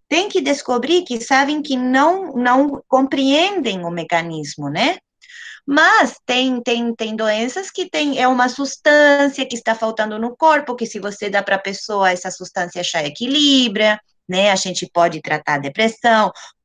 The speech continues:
pode tratar a bipolaridade, pode tratar a esquizofrenia, todas as,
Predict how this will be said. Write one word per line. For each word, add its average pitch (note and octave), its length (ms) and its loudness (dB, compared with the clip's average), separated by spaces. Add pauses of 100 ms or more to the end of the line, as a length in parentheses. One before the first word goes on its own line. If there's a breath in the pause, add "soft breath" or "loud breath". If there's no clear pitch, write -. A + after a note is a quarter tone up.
pode D#3+ 260 0
tratar D3 340 -4
a - 40 -2
bipolaridade, E3 1120 0 (240 loud breath)
pode C#4+ 260 2
tratar F#3 300 0
a F3 60 2
esquizofrenia, G#3+ 1120 -4
todas B4+ 400 0
as, D4 200 0